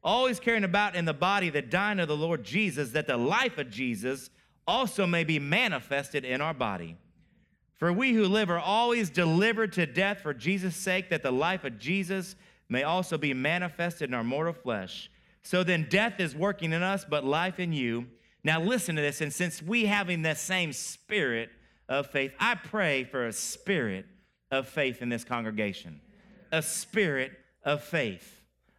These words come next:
a spirit of faith. According to what is written, "I believe, therefore," what? "I spoke." "I believe, therefore I spoke." "I believe, therefore I spoke."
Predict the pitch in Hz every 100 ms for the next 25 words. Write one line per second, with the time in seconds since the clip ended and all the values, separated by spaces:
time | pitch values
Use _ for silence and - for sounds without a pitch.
0 | - 143 - - - 220 165 139 135 143
1 | - 160 135 170 - 202 262 277 220 156
2 | 185 208 156 120 208 165 156 156 - -
3 | _ 190 247 247 214 208 240 247 190 170
4 | 214 180 135 196 247 - 190 190 165 226
5 | 262 247 - - _ _ - 196 160 135
6 | - - - 208 165 113 - - _ -
7 | 220 240 185 202 226 226 190 160 220 214
8 | 208 196 165 170 175 175 160 - _ _
9 | - - 202 165 139 - 214 247 190 196
10 | 226 214 165 208 202 196 160 156 151 147
11 | - - - - - 202 160 110 -